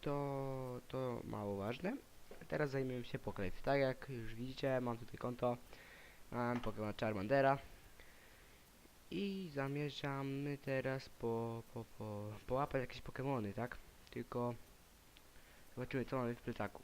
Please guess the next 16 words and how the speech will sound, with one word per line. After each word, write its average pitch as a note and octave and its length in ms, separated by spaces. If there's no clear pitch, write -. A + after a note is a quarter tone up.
Dziesięć B2+ 920
sztuk - 580
jakiegoś G2+ 600
napoju C#3 760
i, A2 320
i A#2 360
jakieś - 320
czy G#2+ 260
wiśniówki, B2+ 640
czy - 160
tam A#1 200
wiśniowe G#2+ 500
napoje. C3+ 380
Są - 60
jakieś - 220
Pokebole. C3+ 720